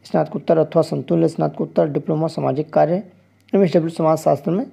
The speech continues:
स्नातकोत्तर, तो इसमें आप बन सकते हैं। उसके बाद लेखापाल से डेटा एंट्री ऑपरेटर बीस हज़ार नौ सौ रुपये एक मुश्त। मान्य संस्थाओं से कंप्यूटर में डिप्लोमा या डिग्री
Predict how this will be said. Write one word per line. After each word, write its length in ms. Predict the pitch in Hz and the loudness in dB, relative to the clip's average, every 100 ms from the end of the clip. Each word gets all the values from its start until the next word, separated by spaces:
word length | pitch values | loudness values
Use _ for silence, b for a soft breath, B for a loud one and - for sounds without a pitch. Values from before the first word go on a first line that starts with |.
| 254 | -8
स्नातकोत्तर, 640 | 151 143 139 139 - 123 - _ _ _ _ _ _ _ _ _ _ _ _ - | 0 0 0 -8 -2 -4 -4 _ _ _ _ _ _ _ _ _ _ _ _ -14
तो 180 | 135 165 | -2 -2
इसमें 220 | 151 156 | 2 2
आप 140 | 139 127 | 2 0
बन 120 | 127 | -2
सकते 300 | 151 147 - | -2 -4 -2
हैं। 80 | 156 | -2
उसके 160 | - | 2
बाद 140 | 165 151 | 2 4
लेखापाल 480 | 143 139 165 165 156 | 0 0 2 2 2
से 120 | 151 | 2
डेटा 280 | 143 - 156 | 2 4 2
एंट्री 220 | 147 160 | 2 2
ऑपरेटर 440 | 151 165 160 170 - b b b b b 160 | 2 0 0 -2 -4 b b b b b -2
बीस 220 | 190 214 | 0 4
हज़ार 200 | 196 175 | 4 4
नौ 180 | 151 156 | 0 0
सौ 140 | 180 | 0
रुपये 220 | 175 185 | 2 2
एक 180 | - 165 | 0 0
मुश्त। 360 | 180 175 - 180 - _ _ b b b b b b - | 0 0 -2 -4 -6 _ _ b b b b b b 0
मान्य 280 | 170 214 226 | 2 2 0
संस्थाओं 400 | 226 185 170 180 | -2 -2 2 2
से 160 | 170 185 | 2 0
कंप्यूटर 420 | 170 160 151 170 | 0 0 2 2
में 180 | 165 143 | 2 0
डिप्लोमा 420 | 139 160 151 165 | 0 2 2 2
या 60 | 147 | 2
डिग्री 440 | 143 135 156 | 2 2 0